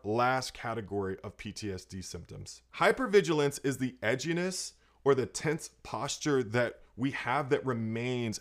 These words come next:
after a traumatic experience. This is our brain's way of staying on high alert so that we can confront or evade another traumatic experience from happening.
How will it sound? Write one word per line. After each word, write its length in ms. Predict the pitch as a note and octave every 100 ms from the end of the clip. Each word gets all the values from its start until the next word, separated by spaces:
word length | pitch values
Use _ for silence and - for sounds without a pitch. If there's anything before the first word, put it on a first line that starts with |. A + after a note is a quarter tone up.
| -
after 380 | A#2 A#2+ - A#2+
a 100 | -
traumatic 640 | - A2+ G2+ G2 G#2 G2+ -
experience. 580 | G2+ - G#2 F2 - -
This 180 | G3+ A3+
is 120 | B3+
our 160 | A#3 F3+
brain's 420 | B2+ D#3+ D#3 C3+
way 380 | C3+ C#3 C3 A#2+
of 120 | A#2+
staying 300 | - D3 D3
on 180 | - A#2+
high 340 | A2 - D3 D#3
alert 500 | D3 C3 C3 G#2 F2 - -
so 180 | - D#3+
that 160 | D#3 D3
we 140 | F3+
can 180 | - E3
confront 560 | - C3+ - E3 F#3 F#3
or 220 | E3 D3
evade 480 | A#2+ G#2+ C#3+ B2+ A2+ A#2
another 420 | A#2 A#2+ C3+ C3+
traumatic 560 | - B2 A2 A2+ A#2+
experience 540 | A2 - - A2 G#2 F#2+
from 160 | G#2+
happening. 460 | F#2+ G2 - -